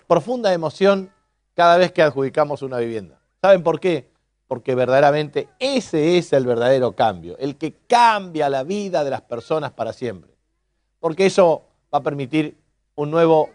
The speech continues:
modelo de conformación del grupo familiar.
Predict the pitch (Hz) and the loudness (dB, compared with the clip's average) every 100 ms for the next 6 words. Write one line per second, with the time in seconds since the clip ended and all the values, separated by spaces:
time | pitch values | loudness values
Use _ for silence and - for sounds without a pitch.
0 | 120 123 135 147 151 147 135 _ _ 98 | -4 0 2 2 2 -2 -6 _ _ -10
1 | 120 - 165 156 143 123 117 127 131 127 | -10 -2 -2 0 -2 -4 -6 -4 -6 -10
2 | _ 104 101 113 104 98 90 85 69 | _ -14 -12 -12 -14 -14 -16 -18 -20